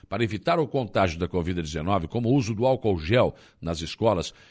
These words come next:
e o uso de máscaras nos estabelecimentos de ensino, serão mantidas, enquanto a necessidade de garantir a veri-, a, a ventilação cruzada nos ambientes escolares também deve ser reforçada. A vacinação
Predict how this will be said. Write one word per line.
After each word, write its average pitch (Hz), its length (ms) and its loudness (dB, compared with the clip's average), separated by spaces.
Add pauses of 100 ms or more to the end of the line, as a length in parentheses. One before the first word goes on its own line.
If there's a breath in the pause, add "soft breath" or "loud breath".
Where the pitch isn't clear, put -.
e 98 60 2
o 131 60 6
uso 151 200 6
de 117 140 -2
máscaras 98 600 -4
nos 92 140 -6
estabelecimentos 98 680 -6
de 85 100 -8
ensino, 123 340 0 (320 soft breath)
serão 151 320 0
mantidas, 123 640 0 (380 loud breath)
enquanto 196 680 2
a 180 60 6
necessidade 135 800 0
de 127 140 -2
garantir 117 600 0 (360 soft breath)
a 104 100 2
veri-, 135 380 0
a, 90 380 0
a - 20 -2
ventilação 151 960 2 (300 soft breath)
cruzada 123 600 4
nos 98 200 0
ambientes 101 420 0
escolares 107 520 0
também 101 380 -2 (300 loud breath)
deve 120 440 2
ser 104 320 0
reforçada. 90 680 0 (180 loud breath)
A - 120 -4
vacinação 120 600 0